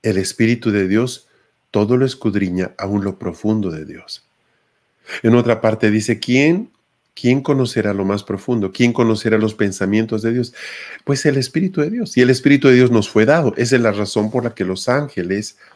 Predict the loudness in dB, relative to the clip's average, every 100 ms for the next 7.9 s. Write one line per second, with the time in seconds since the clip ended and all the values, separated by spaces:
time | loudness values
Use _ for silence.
0 | -20 _ _ _ -4 0 0 2 2 2
1 | 0 0 0 0 -2 -2 -2 -2 -4 -4
2 | -4 -2 0 0 0 -2 -4 -2 -2 -2
3 | -4 -4 -8 -10 -10 -16 -16 -16 -8 0
4 | 2 2 -2 -4 -8 0 0 2 2 2
5 | 2 0 0 -4 -2 0 2 0 0 -2
6 | 0 0 0 -2 -2 -6 0 2 2 0
7 | 2 2 2 -2 -2 0 0 -4 -6